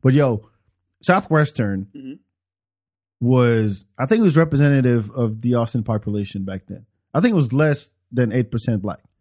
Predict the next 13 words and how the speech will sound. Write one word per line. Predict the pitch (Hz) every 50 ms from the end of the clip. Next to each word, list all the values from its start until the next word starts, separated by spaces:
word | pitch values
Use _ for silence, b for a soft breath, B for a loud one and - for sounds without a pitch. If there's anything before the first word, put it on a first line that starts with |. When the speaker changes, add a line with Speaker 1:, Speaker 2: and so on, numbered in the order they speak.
| _ _ _ _ _ -
Speaker 2:
Feels | 196 220 254 254
like | 185 180 180
it. | 202 - - _ _ _ _ _ _ -
Speaker 1:
It | 131 139
really | 143 160 160 156
was. | 156 147 -
It | 139 151
was | 151 139
liberal | 151 180 202 214 208 196
arts | 180 170 160 -
school. | - - - 175 135 120 113 107 98 107 -
Speaker 2:
Yeah. | 226 247 269 - _ -
Speaker 1:
N-, | 117 113 117 110